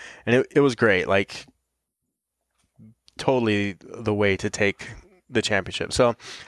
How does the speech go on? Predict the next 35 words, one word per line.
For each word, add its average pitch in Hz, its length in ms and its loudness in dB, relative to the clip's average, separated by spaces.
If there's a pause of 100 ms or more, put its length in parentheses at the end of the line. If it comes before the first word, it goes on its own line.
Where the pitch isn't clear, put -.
in 131 80 0
the 127 60 4
first 165 220 2
meet, 139 200 2
he 131 100 2
finished 131 260 2
first, 110 260 0
I 107 80 4
finished 107 280 -6
second. - 460 -2
I 110 80 -2
still 110 200 -2
got 110 280 2 (280)
trophy 123 720 2
and 113 320 -8 (160)
s-, - 120 -20 (680)
more 117 280 2
than 113 120 2
I 110 100 4
paid 110 260 0
into 104 280 2
it 104 140 0 (120)
in 101 220 -10
prize 98 360 0
winnings, 98 300 -6
so - 100 -2
that's 98 200 0
great. 92 320 -2
But 92 200 0 (220)
it - 380 -20
was 151 100 4
a 165 40 6
lot 151 140 6
of 143 60 -6
fun. 117 280 0